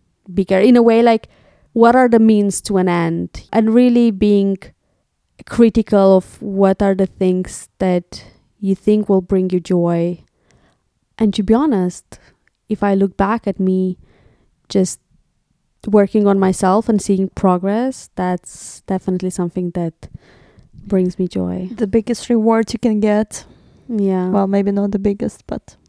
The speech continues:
Speaker 2: a big one. <laughs>
Speaker 1: Okay, maybe not the biggest. And if you like our episodes and you want us to grow the podcast bigger and have guests in the new year and really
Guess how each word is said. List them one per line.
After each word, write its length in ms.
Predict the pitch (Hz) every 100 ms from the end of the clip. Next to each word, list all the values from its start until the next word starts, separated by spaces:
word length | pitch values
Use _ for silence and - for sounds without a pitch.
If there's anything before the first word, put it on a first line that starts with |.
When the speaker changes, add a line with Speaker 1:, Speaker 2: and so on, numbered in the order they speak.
| _ -
Speaker 2:
a 80 | 214
big 260 | 202 196
one. 260 | 196 190 208
<laughs> 60 | - 277 330 370 381 370 - 370 571 - 539 - 571 523 453 -
Speaker 1:
Okay, 280 | - 240 247
maybe 280 | 247 294 311
not 140 | 294
the 60 | 262
biggest. 340 | 240 226 226 - _ _ _ _ -
And 480 | 202 190 190 190 - - _ _ -
if 280 | 240 - 269
you 160 | 277
like 280 | 254 190 185
our 200 | 190 185
episodes 1080 | 185 180 185 - 170 170 170 165 - - - _ _ -
and 120 | 208
you 120 | 208
want 360 | 196 185 180 180
us 280 | 175 175 -
to 420 | - 190 175 170
grow 600 | - - 190 180 175 180 - _ _ _ -
the 80 |
podcast 760 | 196 208 214 - 208 196 - 180
bigger 500 | 196 180 180 175 175
and 160 | - 165
have 340 | 160 165 165
guests 380 | - 196 190 -
in 120 | 208
the 100 | 190
new 160 | 190 190
year 420 | 185 185 180 175
and 280 | 175 180 175
really 400 | 175 175 175 175